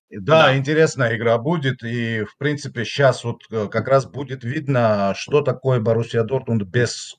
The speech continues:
Speaker 1: Холлана, как раз с Кёльном, потому что Кёльн, э, в этом году очень симпатичная команда, как по мне.
Speaker 2: А у нас каждая игра сейчас интересная. Э, потому что мы каждую игру, мы вообще вот садимся и думаем, а вот что ж сейчас будет?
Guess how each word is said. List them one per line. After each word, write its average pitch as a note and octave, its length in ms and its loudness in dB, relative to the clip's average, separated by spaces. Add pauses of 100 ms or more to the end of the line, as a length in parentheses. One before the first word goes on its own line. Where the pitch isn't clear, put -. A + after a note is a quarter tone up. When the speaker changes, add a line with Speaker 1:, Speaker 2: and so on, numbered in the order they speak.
Speaker 1:
Холлана, D3 640 4 (240)
как G#2+ 160 -2
раз C#3 160 2
с - 20 -20
Кёльном, A2+ 460 2
потому G2+ 260 -2
что - 280 -2 (100)
Кёльн, D#3+ 400 4
э, F#2 340 0
в G2+ 60 4
этом B2+ 240 4
году G2+ 240 0
очень G#2 240 0
симпатичная G2 640 -4
команда, D#2 400 0
как - 200 -16
по D2+ 100 -8
мне. C#2 240 -8 (440)
Speaker 2:
А B2+ 140 6
у E3 60 4
нас G#3 180 4
каждая F#3 320 4
игра G3 220 6
сейчас A2+ 360 -2
интересная. G2 760 -2 (440)
Э, - 140 -6
потому C#3 240 0
что D#3 160 0
мы D#3+ 100 2
каждую D#3 420 2
игру, G3 380 4
мы B2 880 -2
вообще B2 360 -2
вот A2 160 -6
садимся F#3+ 400 -2
и A#2+ 80 0
думаем, G#2 320 -2
а D#3 60 0
вот G3+ 160 2
что - 180 4
ж C4+ 60 -6
сейчас D#3+ 400 0
будет? A2 440 -2